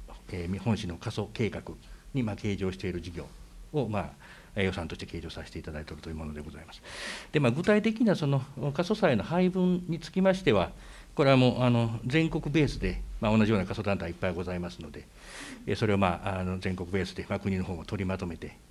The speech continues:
まあ、最終的にも配分をしていただくということになります。で、あの、近年で言いますと、まあ、ほぼ、あの、要望額に対して、まあ、満額、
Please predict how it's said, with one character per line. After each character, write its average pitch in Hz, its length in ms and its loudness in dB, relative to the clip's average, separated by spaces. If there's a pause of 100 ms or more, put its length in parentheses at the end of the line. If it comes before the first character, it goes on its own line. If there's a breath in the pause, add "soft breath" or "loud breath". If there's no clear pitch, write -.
ま 95 60 -6
あ、 - 20 -8
最 95 160 -6
終 98 100 -6
的 95 180 -6
に 92 80 -2
も 82 80 -4
配 82 260 -8
分 80 260 -10
を 78 80 -10
し - 80 -10
て 85 120 -10
い 76 40 -12
た 80 100 -14
だ 82 100 -14
く - 80 -18
と - 120 -16
い 90 120 -14
う 85 60 -14
こ - 140 -14
と - 80 -14
に 76 200 -14
な 85 80 -12
り 80 60 -12
ま 76 100 -14
す。 - 140 -16 (640 loud breath)
で、 180 160 2
あ 180 60 4
の、 196 80 2
近 247 240 4
年 214 100 6
で 170 100 4
言 180 60 4
い - 0 -
ま 180 140 6
す 180 100 -6
と、 196 360 4
ま 175 80 0
あ、 - 20 -2
ほ 214 100 0
ぼ、 131 220 4 (160)
あ 131 100 -2
の、 127 140 0 (140)
要 143 180 4
望 139 140 6
額 110 200 2
に 95 120 0
対 110 180 2
し - 60 -12
て、 87 100 -4
ま 90 120 -4
あ、 - 20 -4
満 101 200 0
額、 95 280 -2